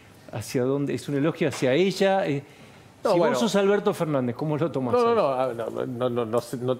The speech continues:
Speaker 2: no vi el discurso, no tuve la posibilidad
Speaker 1: Ujú.
Speaker 2: de verlo, no vi el contexto general en donde dice esa frase, no me parece una frase atípica. La verdad que el, el,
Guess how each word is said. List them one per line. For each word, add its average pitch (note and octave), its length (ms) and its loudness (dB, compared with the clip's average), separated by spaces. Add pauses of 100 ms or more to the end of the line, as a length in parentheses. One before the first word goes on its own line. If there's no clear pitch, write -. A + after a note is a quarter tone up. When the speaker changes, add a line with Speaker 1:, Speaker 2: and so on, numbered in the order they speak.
(100)
Speaker 2:
no A#2+ 180 0
vi C3+ 120 4
el B2+ 80 0
discurso, A#2 440 -2
no G#2 100 -6
tuve A2+ 180 2
la G#2 80 0
posibilidad A#2 340 -2
Speaker 1:
Ujú. G#2 60 0
Speaker 2:
de A2+ 40 4
verlo, G#2+ 200 0
no G2 100 -6
vi G2+ 100 -2
el G#2 80 -2
contexto F#2+ 460 -6
general G#2 440 -2
en G2+ 200 -8
donde G2 160 -4
dice G2+ 140 -6
esa G2 140 -6
frase, C#3+ 260 0
no A2+ 80 -4
me B2 80 -2
parece A#2 200 -2
una G#2+ 100 -4
frase A#2 220 -4
atípica. A#2 320 -2
La G2 80 -2
verdad A2+ 240 0
que A#2+ 80 -2
el, G2+ 200 -6
el, G#2+ 140 -12